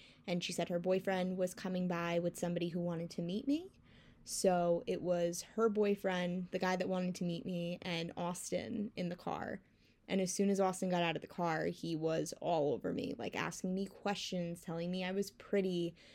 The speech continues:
cracking jokes with me, and we just kind of, like, immediately clicked. And again, how it goes, the first couple months, everything was great. I wanna say six months of the relationship was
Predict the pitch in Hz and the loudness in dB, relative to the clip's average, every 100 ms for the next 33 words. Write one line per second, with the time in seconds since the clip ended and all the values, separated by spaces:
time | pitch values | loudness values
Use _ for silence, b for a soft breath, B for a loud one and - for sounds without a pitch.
0 | B B - 175 180 202 190 196 196 202 | B B -2 0 2 2 4 6 4 4
1 | - 190 185 180 165 170 175 175 170 180 | 0 0 0 -2 0 -2 0 -2 0 -2
2 | - 185 190 185 180 170 - 180 180 175 | -2 -2 0 0 0 -2 -2 -4 -2 -2
3 | 170 175 185 175 190 175 - - 151 214 | -2 0 0 2 0 -2 -6 -2 -2 -2
4 | - - - - _ _ - 269 262 214 | -6 -20 -20 -20 _ _ 2 4 6 6
5 | 208 208 208 208 196 190 185 185 185 180 | 4 2 4 2 4 6 6 4 -2 2
6 | 190 196 196 190 185 175 175 175 - - | 0 2 0 2 2 0 0 -2 -6 -14
7 | - - b b b - 202 196 190 185 | -16 -20 b b b -2 4 4 4 0
8 | 180 - 175 175 - 190 190 190 185 - | 0 0 2 4 2 -2 0 0 0 -2
9 | 190 - 180 175 180 185 180 185 180 175 | -4 0 0 0 -2 -2 0 0 0 0
10 | 190 185 180 175 - 180 175 175 - | -2 -2 -2 -2 0 2 2 0 -8